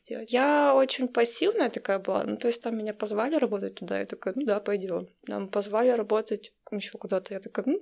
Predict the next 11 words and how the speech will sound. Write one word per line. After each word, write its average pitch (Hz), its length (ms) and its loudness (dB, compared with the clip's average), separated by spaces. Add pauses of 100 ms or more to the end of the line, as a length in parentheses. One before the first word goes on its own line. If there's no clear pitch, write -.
да, 208 220 4
пойдем». 208 440 0
Ну, 226 100 0
то 247 120 -4
есть 233 120 -2
как - 160 -2
это, 247 320 6
э, 233 360 6
извне, 262 560 8
знаешь, 226 300 4
я, 220 60 4